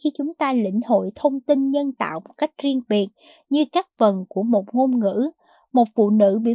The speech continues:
một cú ngã đột quỵ ở một vùng khu đặc biệt trong não và mất đi khả năng viết những nguyên âm. Bạn có thể đề nghị cô ấy viết một câu rất đơn giản như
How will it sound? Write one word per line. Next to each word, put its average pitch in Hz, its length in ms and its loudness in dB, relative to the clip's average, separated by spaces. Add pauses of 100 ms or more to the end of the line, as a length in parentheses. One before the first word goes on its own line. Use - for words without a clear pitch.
một 208 120 -2 (100)
cú 302 280 2 (100)
ngã 208 180 -4
đột 214 240 0 (100)
quỵ 190 280 2
ở 190 120 -4
một 233 180 -2 (100)
vùng 196 320 2
khu 294 240 0
đặc 220 200 -2 (100)
biệt 190 180 0 (100)
trong 285 200 0
não 180 360 0 (300)
và 208 120 4
mất 214 320 -2
đi 262 240 -2
khả - 100 -4
năng 262 340 -2
viết 285 280 0
những 208 240 0
nguyên 262 280 0
âm. 262 280 0 (420)
Bạn 214 200 2
có 320 200 0
thể 202 220 0
đề 220 280 0
nghị 196 300 -2
cô 269 120 2
ấy 269 420 -2
viết 349 200 0
một 208 200 0
câu 269 240 -4
rất 349 220 -6
đơn 262 320 2
giản - 200 -4 (120)
như 269 260 0